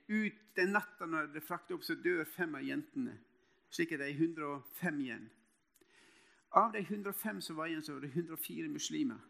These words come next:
og Lea. Da de kom til Boko Haram-leiren, så sier Boko Haram at dere som er muslimer skal slippe å leve i slaveri under islam.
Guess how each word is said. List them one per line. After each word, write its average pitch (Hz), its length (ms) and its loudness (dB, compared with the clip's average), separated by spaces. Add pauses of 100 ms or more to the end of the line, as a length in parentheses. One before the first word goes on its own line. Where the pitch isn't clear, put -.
(960)
og 117 140 -2
Lea. 120 240 -6 (3750)
Da 180 120 12
de 196 120 4
kom 208 140 -4
til 196 100 2
Boko 196 280 2
Haram-leiren, 185 560 0
så 170 120 -6
sier 165 520 4 (520)
Boko 180 200 2
Haram 170 400 0
at - 140 -4
dere 202 220 0
som 202 160 2
er 185 120 4
muslimer 190 460 2
skal 170 140 -4
slippe 190 320 0
å 175 80 6
leve 180 280 2
i 165 80 -2
slaveri 165 680 0
under 151 240 0
islam. 139 580 0